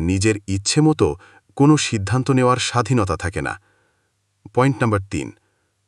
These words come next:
চাকরিতে আপনাকে শুধু বসের দেওয়া কাজগুলো করতে হয়, কিন্তু ব্যবসায় আপনাকে নিজেই বড় বড় সিদ্ধান্ত নিতে হয়। অনেক সময়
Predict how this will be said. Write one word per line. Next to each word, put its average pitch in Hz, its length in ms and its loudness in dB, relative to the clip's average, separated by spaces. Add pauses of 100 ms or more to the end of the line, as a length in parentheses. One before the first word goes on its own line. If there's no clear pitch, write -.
(380)
চাকরিতে 156 500 0
আপনাকে 139 340 0
শুধু 131 260 0
বসের 101 420 2
দেওয়া 117 200 4
কাজগুলো 98 480 0
করতে 82 260 -6
হয়, 67 220 -6 (760)
কিন্তু 127 240 0
ব্যবসায় 92 520 0 (400)
আপনাকে 98 380 4
নিজেই 101 420 2
বড় 95 320 2
বড় 131 200 2
সিদ্ধান্ত 95 500 -2
নিতে 82 240 -2
হয়। 76 220 -4 (840)
অনেক 101 240 2
সময় 101 300 0